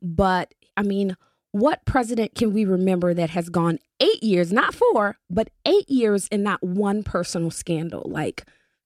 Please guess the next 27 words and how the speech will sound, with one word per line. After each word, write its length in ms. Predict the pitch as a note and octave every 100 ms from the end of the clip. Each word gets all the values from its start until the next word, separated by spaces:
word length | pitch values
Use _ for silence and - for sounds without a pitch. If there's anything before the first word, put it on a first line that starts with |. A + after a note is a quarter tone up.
| _
just 320 | - B3 - - -
name 380 | G#3+ B3 A3+ G3+
one, 260 | E3+ E3+
right? 280 | F#3 A3+ C4+
We 100 | A#3
can't 380 | B3+ - E4+ E4 D4+
even 320 | D4+ B3+ A#3
name 300 | B3 A#3 A3
one. 220 | A3+ C4 - F#4 - - G4
<laughs> 560 | - - - - A#4 -
Not, 280 | D4 D4 - C4+ C#4+ -
well, 160 | G#3+ A3+
I'm 180 | C#4+ F4
forty, 420 | E4+ C4+ G#3+ G#3+ G#3+
not 220 | B3 -
really 280 | B3 A#3+ A3
in 80 |
my 220 | G3 G3+ C4+
lifetime. 720 | G#3+ G3 - B3 F3 F#3 D4 - _ _ _ _
<laughs> 100 | F4+ - - - _ _ - D5 C#5 E4+ -
Or 300 | E4 F4 E4+
his 260 | D4+ A3+
wife, 400 | A3+ F#3+ F3+ G3+ -
or 240 | D#4 E4
his 220 | - C#4+ A3+
daughters. 500 | F#3 F3 F3+ F3+ F#3
So 340 | - F3+ F3